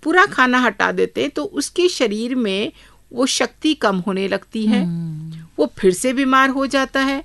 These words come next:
Speaker 2: हम्म।
Speaker 1: जिसको हम एक larger word इस्तेमाल कर रहे हैं, immunity कम हो गई।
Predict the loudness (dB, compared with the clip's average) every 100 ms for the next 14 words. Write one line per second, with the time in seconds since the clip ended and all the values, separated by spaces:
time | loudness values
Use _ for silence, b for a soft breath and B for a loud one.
0 | 0 2 4 2 0 0 2 2 0 -2
1 | -2 2 8 8 8 6 2 0 2 4
2 | 4 2 0 0 2 2 0 0 -2 0
3 | 2 2 2 0 -4 -4 -4 -6 -4 -6
4 | -8